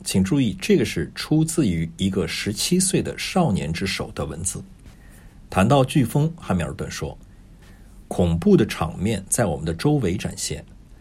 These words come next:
自然的在每一个思考的胸中唤醒了一些想法，这加剧了我们生活中的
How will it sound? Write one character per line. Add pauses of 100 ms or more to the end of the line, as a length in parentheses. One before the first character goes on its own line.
(300)
自
然
的 (140)
在
每
一
个
思
考
的
胸
中 (320)
唤
醒
了
一
些
想
法， (560)
这
加
剧
了
我
们
生
活
中
的